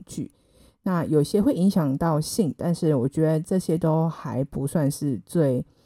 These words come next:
呃，就是严重的。其实我觉得还是在亲密关系上面，跟人际关系上面的相处，我觉得还是比较，呃，关键的。如果说，呃，在性的议题里面，我觉得，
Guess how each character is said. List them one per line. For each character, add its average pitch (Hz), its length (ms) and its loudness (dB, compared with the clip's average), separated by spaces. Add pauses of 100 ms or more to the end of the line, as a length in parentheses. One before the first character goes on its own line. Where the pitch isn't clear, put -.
(360)
呃， 117 500 -6
就 151 100 -6
是 151 160 -6
严 107 240 -4
重 120 240 -4
的。 92 80 -6
其 - 160 -4
实 175 100 -4
我 139 80 2
觉 147 160 0
得 139 80 0
还 151 140 -4
是 165 160 -4
在 151 220 -4
亲 190 200 -2
密 202 200 2
关 151 220 0
系 156 200 0
上 139 220 -2
面， 147 360 -2
跟 156 200 -2
人 147 120 -2
际 147 160 -4
关 139 160 -2
系 143 140 -4
上 120 160 -6
面 139 100 -4
的 135 120 -2
相 135 200 -4
处， 139 140 -6
我 98 160 -4
觉 143 140 0
得 143 80 0
还 151 120 -4
是 147 160 -6
比 - 140 -8
较， 147 260 -4 (440)
呃， - 260 -6
关 139 260 -2
键 - 300 -4
的。 - 220 -12
如 151 100 -2
果 135 160 2
说， 147 340 -2 (460)
呃， - 300 -8
在 131 260 -4
性 - 240 -4
的 123 80 -2
议 151 140 -6
题 - 180 -10
里 - 80 -12
面， 143 180 -2
我 95 140 -4
觉 - 200 -4
得， 78 460 -10